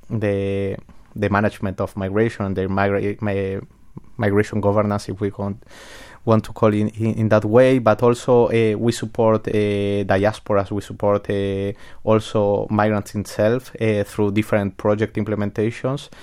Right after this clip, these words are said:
Um, and, uh, in Spain, uh, for instance, we are implementing, uh, different, uh, projects, uh, on labor mobility and social inclusion, but also, uh,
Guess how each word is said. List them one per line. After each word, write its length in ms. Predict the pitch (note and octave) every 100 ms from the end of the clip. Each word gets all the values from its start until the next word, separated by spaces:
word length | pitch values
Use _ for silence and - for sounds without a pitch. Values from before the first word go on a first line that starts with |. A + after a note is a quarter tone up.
| - - -
Um, 440 | A#2+ A2 G#2 G2+ A2 - - - - - - - - - -
and, 400 | A2 G#2 G2+ G2
uh, 40 |
in 720 | G2 G2 G2 G2 - A2 G#2
Spain, 640 | G2+ - A2+ A2+ A#2 A#2 - -
uh, 260 | G#2+ G2+
for 200 | G2 G2+
instance, 480 | G#2 A2 - A2 G#2+
we 140 | G#2 G2+
are 120 | G2+
implementing, 680 | G2 G#2+ G2+ G2+ G#2+ G#2 G#2+ - - - -
uh, 260 | G#2+ G#2
different, 600 | G2+ G#2+ - G#2 G2 G2+ -
uh, 300 | G#2 G2 G2 -
projects, 640 | - A2 A2+ B2+ - - -
uh, 800 | G#2+ G2+ G2 G2 G2 G2 G#2 - -
on 220 | G#2 G2
labor 400 | G2+ G#2+ G#2+ G#2
mobility 480 | G2+ G2+ G#2+ G2+ G2+
and 100 | G2
social 360 | - G#2+ -
inclusion, 640 | G2 - A#2+ - B2+ B2 A#2+
but 200 | G2+ G2
also, 420 | G#2 - A2 G2+ - - - -
uh, 760 | A2 G#2 G2 G2 F#2+ F#2+ F#2+